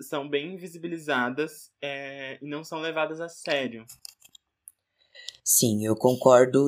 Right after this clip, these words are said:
Speaker 2: total com você. Eu acho que, é, isso a partir até da noção de, é, de possibilidades de existência, é, num registro em cartório,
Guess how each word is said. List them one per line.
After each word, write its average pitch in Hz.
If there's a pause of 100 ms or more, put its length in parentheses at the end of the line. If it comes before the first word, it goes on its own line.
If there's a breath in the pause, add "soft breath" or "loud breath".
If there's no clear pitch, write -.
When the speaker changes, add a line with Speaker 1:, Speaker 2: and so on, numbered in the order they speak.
Speaker 2:
total 143
com 120
você. 113
Eu 113
acho 107
que, 110 (520 loud breath)
é, 107
isso 131
a 135
partir 120
até 107
da 104
noção 113
de, 107 (600 loud breath)
é, 107
de 98
possibilidades 110
de 110
existência, 110 (480)
é, 107
num 117
registro 170
em 135
cartório, 113